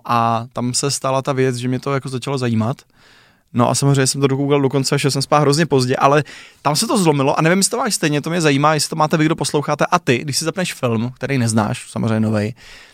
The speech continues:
tak mě to nebaví ten začátek. Mě nebaví to, než se začne něco dít, ale pak to přijde a já mám rád, když to je co nejdřív od toho začátku,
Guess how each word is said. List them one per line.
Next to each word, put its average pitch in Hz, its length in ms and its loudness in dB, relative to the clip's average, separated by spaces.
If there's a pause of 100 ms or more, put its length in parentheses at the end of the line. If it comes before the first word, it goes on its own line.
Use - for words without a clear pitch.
(160)
tak - 200 -6
mě 135 180 2
to 156 120 2
nebaví 151 300 4
ten 113 160 -4
začátek. - 480 -8 (100)
Mě 127 100 0
nebaví 156 420 2
to, 139 200 2
než 143 120 0
se 143 100 -2
začne 143 240 -2
něco 143 260 -2
dít, 135 280 -4 (260)
ale 147 180 0
pak 147 160 2
to 214 100 -2
přijde 120 480 -4 (200)
a 123 100 -2
já 131 220 2 (400)
mám 151 280 0
rád, 147 260 2
když 147 220 -4
to 170 80 -6
je 156 200 0 (160)
co - 140 -2
nejdřív 143 280 0
od 139 100 -2
toho 156 120 2
začátku, 135 520 0